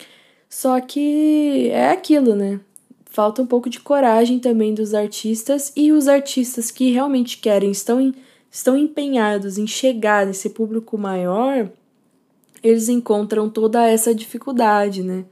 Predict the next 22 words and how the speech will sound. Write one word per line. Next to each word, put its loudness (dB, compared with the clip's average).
Do, -2
do -4
mercado. -2
Muito -2
difícil. -4
É -12
muito -12
difícil -4
mesmo. -2
E -8
é -4
isso, 0
não 4
concordo 2
com -4
o 2
Milton 0
em 2
muitas -2
coisas, 0
respeito -2
ele 2